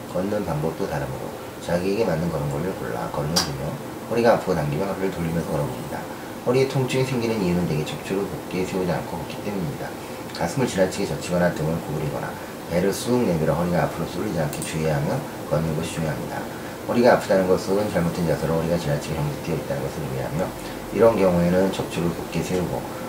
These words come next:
얼굴은 정면을 바라보면서 어깨는 그대로 둔 채 팔을 접어 허리와 함께 좌우로 들면서 걷는 것입니다. 등이 뻣뻣할 때는 어깨를 돌리면서 걷습니다. 등을 구부리고 걷거나 등에 너무 힘을 주고 걸으면 등 근육이 경직되어 통증이 생기게 됩니다.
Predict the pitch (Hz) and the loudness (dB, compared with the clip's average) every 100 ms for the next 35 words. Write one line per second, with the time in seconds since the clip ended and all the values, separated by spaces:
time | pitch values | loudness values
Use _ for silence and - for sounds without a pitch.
0 | - 92 101 117 117 92 90 92 92 80 | 0 2 6 6 6 4 4 4 4 4
1 | 76 76 73 92 107 - - 90 90 78 | 2 0 2 2 4 0 0 0 0 0
2 | 76 82 80 71 - - - - - 107 | 0 0 0 -2 -4 -6 -8 -10 -4 2
3 | 110 95 87 85 85 85 78 76 92 104 | 4 6 4 4 4 4 2 0 2 2
4 | 107 85 76 76 69 67 76 67 65 64 | 4 2 2 2 0 -2 -2 -2 -4 -4
5 | - - - - - - - 104 117 - | -6 -6 -8 -8 -8 -8 -4 2 6 6
6 | - - 87 87 90 78 71 87 82 73 | 6 4 2 2 4 2 2 0 0 0
7 | 71 98 90 - - - - - - - | -2 0 -2 -2 -6 -6 -6 -6 -8 -8
8 | - 117 131 123 90 90 92 - - 78 | 2 8 8 8 2 4 2 0 0 2
9 | 82 85 85 80 80 87 101 95 80 - | 2 2 2 2 2 0 2 2 2 0
10 | - - - - - - 90 92 98 90 | 0 -2 -4 -6 -8 -4 0 2 2 2
11 | 78 73 - 76 76 - 92 82 90 95 | 0 -2 -4 0 0 0 -2 -2 -2 0
12 | 87 85 62 - | 0 0 -2 -4